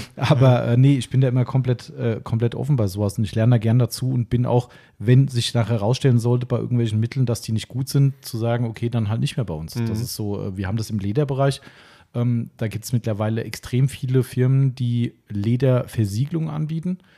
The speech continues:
Speaker 1: Und da gibt's halt echt große Unterschiede. Also Lederspezialisten würden nie ein Leder quasi wie eine zweite Haut verschließen.
Speaker 2: Mhm.
Speaker 1: Ähm, und es gibt aber Mittel, die tun das. Und da gab's mittlerweile schon Fälle, wo wirklich Leder vergilbt ist,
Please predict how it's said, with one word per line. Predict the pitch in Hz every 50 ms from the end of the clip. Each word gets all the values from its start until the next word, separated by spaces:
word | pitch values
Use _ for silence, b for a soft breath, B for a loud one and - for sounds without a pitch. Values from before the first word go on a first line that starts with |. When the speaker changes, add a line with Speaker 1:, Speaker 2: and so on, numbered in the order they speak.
| b b b b b b b b _ _ -
Speaker 1:
Und | 123 120 107 - - -
da | 117
gibt's | 113 127 123 - -
halt | 123 123 131
echt | 143 127 - -
große | - 123 127 123 123 131
Unterschiede. | 131 143 143 - - - 101 92 101 95
Also | 92 101
Lederspezialisten | 95 90 104 113 139 131 - - 123 113 - 113 107 113 147 - - - 165 160 156 - _ _
würden | - 110 107 120 117 123 113 113
nie | 120 131 151
ein | 151
Leder | 123 113 120 127 131 147 139 135
quasi | 127 - - 117 120 120 117 123 120 107
wie | 113 127
eine | 135 131 123 120 -
zweite | - - - 110 107 - 113 92 87
Haut | 113 139 143 -
verschließen. | - 131 117 - - 113 131 156 165 175 180 196 196 -
Speaker 2:
Mhm. | 127 117 98 95 113 117 120 B B B B _ -
Speaker 1:
Ähm, | 131 131 135 135 135 131 135
und | - 127 117
es | 104 -
gibt | - 135 135
aber | 135 127 120
Mittel, | 127 135 143 135
die | 117
tun | - - - 156 156 127
das. | 104 87 - - - _ _ -
Und | 117 107 104 - - - -
da | - 101 98
gab's | 110 113 110 - -
mittlerweile | 131 120 - 117 107 110 113 120
schon | 117 - 127
Fälle, | 117 - 120 117 120 117
wo | 113 107 104
wirklich | 113 110 110 -
Leder | - 113 113 117 110
vergilbt | - 107 92 - 135 143 143 151 -
ist, | 135 131 120 - - -